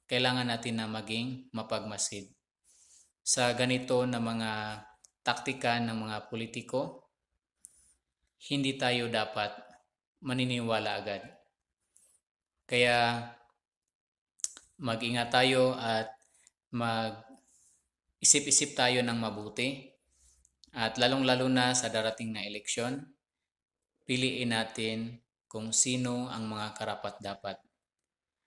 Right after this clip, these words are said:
At maraming salamat sa pakikinig sa aking opinion. And next, uh, kita-kits sa next video na gagawin ko.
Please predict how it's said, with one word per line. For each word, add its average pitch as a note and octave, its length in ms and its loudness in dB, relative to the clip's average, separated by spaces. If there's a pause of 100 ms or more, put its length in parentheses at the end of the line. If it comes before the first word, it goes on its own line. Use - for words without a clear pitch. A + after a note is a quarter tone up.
(460)
At G#2 320 -4
maraming C#3+ 320 2
salamat A#2+ 480 2
sa G#2 320 -2
pakikinig A2 640 -8
sa G2+ 320 -4
aking G#2 240 -10 (160)
opinion. A#2+ 560 -4 (1200)
And A2 480 0
next, - 560 0
uh, G#2+ 480 -4
kita-kits - 640 2
sa A2+ 320 0 (480)
next A#2 320 0
video G#2+ 560 -4 (640)
na G2+ 400 -6
gagawin G2+ 400 -4
ko. - 320 -10